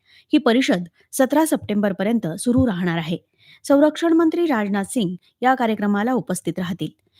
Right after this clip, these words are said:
या कार्यक्रमात सहभागी होण्यासाठी पंतप्रधान काल संध्याकाळी कोलकाता इथं पोहोचले. जागतिक स्तरावर सध्या सुरू असलेल्या राजकीय परिस्थितीच्या पार्श्वभूमीवर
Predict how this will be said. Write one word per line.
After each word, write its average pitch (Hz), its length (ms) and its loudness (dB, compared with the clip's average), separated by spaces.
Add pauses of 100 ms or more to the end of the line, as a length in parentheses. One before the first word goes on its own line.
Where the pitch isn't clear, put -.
(140)
या 226 140 4
कार्यक्रमात 233 600 0
सहभागी 233 420 0
होण्यासाठी 240 520 0
पंतप्रधान 214 600 -2
काल 220 260 0
संध्याकाळी 208 580 0 (320)
कोलकाता 262 500 0 (100)
इथं 202 180 -4
पोहोचले. 190 440 -2 (600)
जागतिक 233 440 2
स्तरावर 240 440 0
सध्या 220 440 -2
सुरू 214 220 -2
असलेल्या 214 460 0
राजकीय 208 420 -2
परिस्थितीच्या 233 680 0
पार्श्वभूमीवर 196 840 2